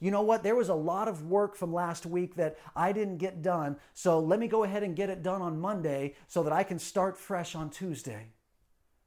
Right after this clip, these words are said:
And I have failed in being vigilant to keep my Sabbath holy.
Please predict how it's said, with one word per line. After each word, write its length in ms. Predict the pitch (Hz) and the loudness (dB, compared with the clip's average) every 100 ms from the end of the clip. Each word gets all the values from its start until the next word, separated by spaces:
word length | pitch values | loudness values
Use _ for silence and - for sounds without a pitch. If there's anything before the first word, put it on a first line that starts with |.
| _ _ _ _ - | _ _ _ _ -8
And 100 | 139 | -4
I 120 | 170 | -2
have 140 | 175 | -4
failed 540 | - - 190 165 120 120 | -6 -2 0 0 -4 -6
in 160 | 139 | -4
being 240 | 143 156 139 | -2 -2 -4
vigilant 540 | 131 165 135 123 123 | -4 -4 -4 -6 -8
to 100 | 135 | -12
keep 300 | - 165 170 | -10 -10 -10
my 120 | 143 | -8
Sabbath 500 | 139 - 135 123 117 | -10 -8 -8 -6 -10
holy. 480 | - 147 123 117 113 | -8 -8 -6 -12 -16